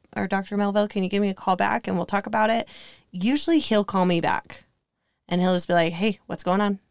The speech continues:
Like, you know, we'll have a good conversation on the phone. Obviously, if he feels like it's needed for me to come in, he'll tell me. But usually, I mean,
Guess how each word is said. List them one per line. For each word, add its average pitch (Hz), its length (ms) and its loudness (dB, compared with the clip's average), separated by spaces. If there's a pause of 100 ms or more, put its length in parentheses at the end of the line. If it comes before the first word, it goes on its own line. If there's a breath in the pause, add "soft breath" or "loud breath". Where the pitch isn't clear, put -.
Like, - 380 -6 (120)
you 233 100 -2
know, 202 260 -2
we'll 170 120 0
have 180 160 0
a 180 40 -4
good 175 160 -4
conversation 170 640 -2
on 160 100 0
the 165 60 -4
phone. 233 420 2 (460 loud breath)
Obviously, 226 560 2
if 170 180 0
he 185 140 -4
feels 170 300 0
like 151 200 2
it's - 300 -6 (240)
needed 175 440 0
for 165 120 -4
me 160 140 -2
to 156 60 -6
come 156 220 -4
in, 156 160 0
he'll 170 220 -4
tell - 240 -6
me. 208 240 0 (380 loud breath)
But - 240 2 (180)
usually, 175 840 2 (400)
I 175 100 -2
mean, 170 280 -2